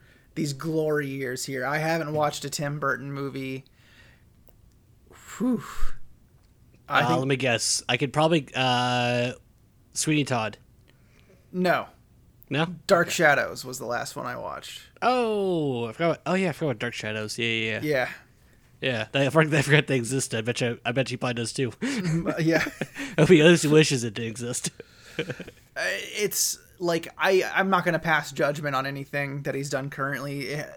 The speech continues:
Speaker 1: like, nothing he's done recently has been anything I've really been interested in seeing, uh, per se.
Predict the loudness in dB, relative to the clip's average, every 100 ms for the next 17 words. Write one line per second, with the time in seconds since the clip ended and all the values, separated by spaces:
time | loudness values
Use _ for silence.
0 | -12 -12 -12 _ -20 -20 -20 -14 -2 0
1 | 0 0 0 -2 -4 -8 -10 _ _ -8
2 | -2 -2 -4 -2 0 0 -2 -4 -4 -6
3 | -6 -6 -4 -8 -8 -8 -6 -4 -4 -4
4 | -6 -6 -4 -6 -6 -8 -8 -8 -6 -6
5 | -6 -6 -6 -6 -8 -12 _ _ _ _
6 | -4 -2 0 -2 -4 -12 _ -6 -2 0
7 | 0 -2